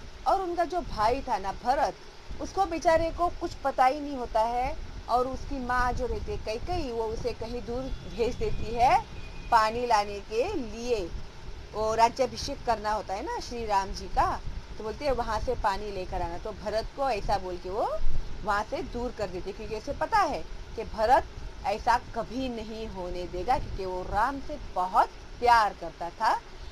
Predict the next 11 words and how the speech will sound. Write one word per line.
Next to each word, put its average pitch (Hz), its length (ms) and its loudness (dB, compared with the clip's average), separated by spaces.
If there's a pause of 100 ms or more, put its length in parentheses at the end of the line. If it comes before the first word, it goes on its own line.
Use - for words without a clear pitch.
(300)
और 220 200 8
उसे 226 200 -4
बहुत - 340 4
खुशी 302 280 -6
थी 294 160 -4
कि 320 140 -6
राम 220 440 -2
राजा 180 440 -2
बन 165 200 -4
रहे 165 400 -4
हैं। 190 440 -4